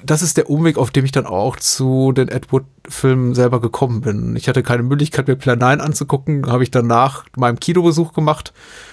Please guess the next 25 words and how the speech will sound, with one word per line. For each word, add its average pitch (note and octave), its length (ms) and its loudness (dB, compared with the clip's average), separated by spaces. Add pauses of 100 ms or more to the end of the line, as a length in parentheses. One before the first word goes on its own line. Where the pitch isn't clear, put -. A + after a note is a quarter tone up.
(360)
Äh, B2 200 2
fünfundneunzig C#3+ 580 0
kam, C#3+ 220 0
glaub - 180 0
ich, - 180 -2
ja, - 240 0 (440)
äh, - 240 -12
der B2 160 2
Tim B2 180 0
Burton-Film D3 440 -2
ins B2+ 140 -6
Kino. C3+ 320 0 (760)
Und C3 220 0
ich - 120 -2
hab C#3 100 -2 (120)
Jahre B2+ 460 2
später B2+ 360 0
erst - 300 -4 (580)
Die A#2 80 2
Rache G#2+ 320 -2
des - 220 -4
Würgers A#2+ 340 -2
gesehen. A2+ 360 -10 (680)
Und, B2+ 340 2 (560)
äh, E2+ 640 -6